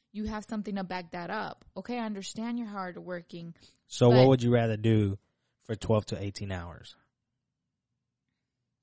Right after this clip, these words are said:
Speaker 1: What do you mean? No, I'm not saying I wanna do something else. See, there you go again. You're
Speaker 2: No,
Speaker 1: not,
Speaker 2: no,
Speaker 1: you're
Speaker 2: but,
Speaker 1: not
Speaker 2: but, but you're
Speaker 1: understanding
Speaker 2: saying that
Speaker 1: me.
Speaker 2: I'm having those twelve to eighteen hours. So I'm asking you, if you could have twelve to eighteen hours, what would you wanna do?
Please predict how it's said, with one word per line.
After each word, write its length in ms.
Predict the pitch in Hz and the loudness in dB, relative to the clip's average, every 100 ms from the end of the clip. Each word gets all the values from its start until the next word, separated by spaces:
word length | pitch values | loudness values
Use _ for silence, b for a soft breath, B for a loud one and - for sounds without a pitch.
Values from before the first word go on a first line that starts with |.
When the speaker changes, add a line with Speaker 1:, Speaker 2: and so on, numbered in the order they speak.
| _ | _
Speaker 1:
What 100 | 233 | -10
do 60 | 262 | -6
you 80 | 254 | -4
mean? 300 | 262 233 190 | -2 -2 0
No, 220 | 269 262 | 0 0
I'm 180 | 214 262 | -4 -4
not 120 | 349 | -4
saying 160 | - 254 | -6 -10
I 40 | |
wanna 120 | 277 262 | -8 -6
do 100 | 262 | -4
something 300 | 240 208 196 | -4 -4 -6
else. 240 | 320 254 | -6 -8
See, 280 | - 285 214 | -10 -12 -12
there 120 | 254 277 | -12 -12
you 100 | 285 | -10
go 100 | 294 | -12
again. 220 | 269 294 | -10 -8
You're 100 | 247 | 0
Speaker 2:
No, 80 | 160 | 2
Speaker 1:
not, 40 | |
Speaker 2:
no, 60 | 160 | 4
Speaker 1:
you're 60 | 143 | 4
Speaker 2:
but, 100 | 139 | 4
Speaker 1:
not 100 | 143 | 4
Speaker 2:
but, 160 | 143 | 4
but 120 | 143 | 4
you're 60 | 135 | 4
Speaker 1:
understanding 320 | 139 165 160 | 2 2 2
Speaker 2:
saying 140 | 151 135 | 2 0
that 40 | |
Speaker 1:
me. 20 | 139 | -2
Speaker 2:
I'm 40 | |
having 480 | 120 135 135 127 113 b b _ | -4 -4 -4 -6 -8 b b _
those 220 | 117 110 - | -6 -6 -10
twelve 420 | - 127 123 120 | -2 2 2 0
to 160 | - 95 | -4 -6
eighteen 340 | 117 113 117 | -6 -6 -4
hours. 320 | 113 120 104 - | 0 2 0 -2
So 80 | |
I'm 140 | 101 113 | -6 -6
asking 360 | 113 - 110 | -6 -6 -8
you, 180 | 113 110 - _ _ _ 104 | -6 -6 -8 _ _ _ -14
if 120 | 101 | -8
you 100 | 120 | -6
could 140 | 139 | -2
have 140 | 135 120 | -4 -2
twelve 260 | 127 120 | -2 -2
to 140 | - 113 | -2 -6
eighteen 260 | 117 - 117 | -6 -6 -4
hours, 260 | 113 101 | -4 -4
what 220 | - 110 107 | -8 -8 -8
would 140 | 101 | -6
you 80 | 101 | -6
wanna 220 | 101 95 | -6 -8
do? 280 | 90 92 | -8 -8